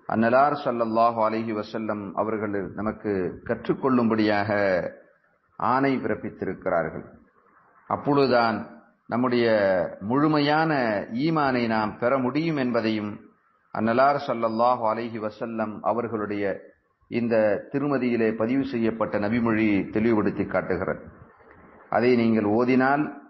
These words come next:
நெஞ்சில் பதியும் வண்ணம் மறுமை நாள் குறித்து இந்த மூன்று அத்தியாயங்களும்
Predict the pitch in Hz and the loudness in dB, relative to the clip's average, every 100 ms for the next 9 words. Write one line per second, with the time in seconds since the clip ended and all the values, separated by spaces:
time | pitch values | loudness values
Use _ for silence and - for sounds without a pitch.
0 | _ _ _ - 104 135 156 151 143 135 | _ _ _ -8 -2 0 2 2 2 4
1 | 120 110 - - 117 123 170 160 139 120 | 2 0 -4 -2 0 2 2 2 4 2
2 | 123 131 113 104 - - - _ _ - | 2 0 0 -2 -8 -14 -20 _ _ -4
3 | 101 131 165 165 147 135 127 127 143 170 | 2 4 4 4 4 2 0 -2 -4 -4
4 | - 131 120 113 117 143 175 180 165 123 | -6 -4 -2 0 0 0 0 0 2 2
5 | 120 147 139 127 120 113 113 120 107 | 2 0 2 2 0 0 0 0 -2